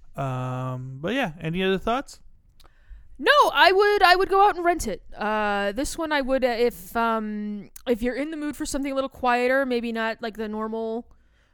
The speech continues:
Speaker 1: normal fare, and you've only got ninety minutes, yeah, you could do a lot worse.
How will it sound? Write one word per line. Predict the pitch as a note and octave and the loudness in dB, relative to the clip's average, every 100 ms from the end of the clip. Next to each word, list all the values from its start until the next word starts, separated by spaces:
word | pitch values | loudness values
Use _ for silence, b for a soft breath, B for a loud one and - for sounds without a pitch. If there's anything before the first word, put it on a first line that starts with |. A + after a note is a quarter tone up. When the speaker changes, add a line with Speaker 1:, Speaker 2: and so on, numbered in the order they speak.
| _ A#3+ | _ -6
Speaker 1:
normal | B3 B3+ | -2 -4
fare, | - - A#3+ A#3 B3 C4+ | -6 -2 0 2 0 -2
and | B3 | -4
you've | A3 | -2
only | B3 C4 | -2 0
got | B3 A#3+ C4 - - A#3 | 2 2 0 -4 -18 -8
ninety | A3 A#3 A#3+ A#3 | -6 -4 -4 -4
minutes, | B3+ F4+ - - - - - - - - - - - - - | -4 -4 -8 -10 -14 -20 -20 -20 -20 -20 -20 -20 -20 -20 -14
yeah, | |
you | F#3+ G3+ | -12 -10
could | F#3 | -8
do | A3+ | -4
a | G3 | -2
lot | G3+ F#3+ | -2 -4
worse. | E3+ - - | -8 -10 -18